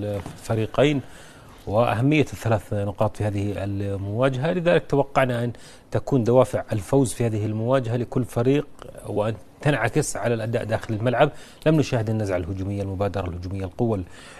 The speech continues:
الهجومية. هل أو إلى أي مدى تتوقع أن يتغير الحال في الشوط الثاني؟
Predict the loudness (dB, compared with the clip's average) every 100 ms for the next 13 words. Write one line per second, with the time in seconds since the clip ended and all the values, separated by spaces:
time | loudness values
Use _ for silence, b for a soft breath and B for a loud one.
0 | B -4 -4 -4 -4 0 0 0 -4 -10
1 | -20 b b b b b -6 -4 0 0
2 | 2 2 2 4 2 0 -8 -20 b b
3 | -6 -2 0 0 -4 -8 -6 -6 -2 -2
4 | 0 -2 -2 -4 -6 -8 -10 -10 -10 -8
5 | -8